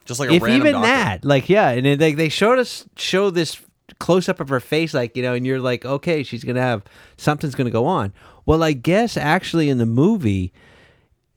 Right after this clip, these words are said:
Speaker 2: they, supposedly, um, Harrison Ford and her, like, were gonna have some kind of relationship.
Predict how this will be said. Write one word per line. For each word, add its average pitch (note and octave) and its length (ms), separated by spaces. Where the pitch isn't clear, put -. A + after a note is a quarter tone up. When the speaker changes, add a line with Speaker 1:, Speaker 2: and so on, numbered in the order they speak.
Speaker 2:
they, D#3+ 1200
supposedly, D#3+ 920
um, A2+ 360
Harrison D3 500
Ford D3+ 260
and A#2+ 120
her, C#3 520
like, A#2 260
were A2+ 80
gonna A#2 160
have A2+ 320
some A#2 140
kind A2 240
of F2+ 80
relationship. G2+ 760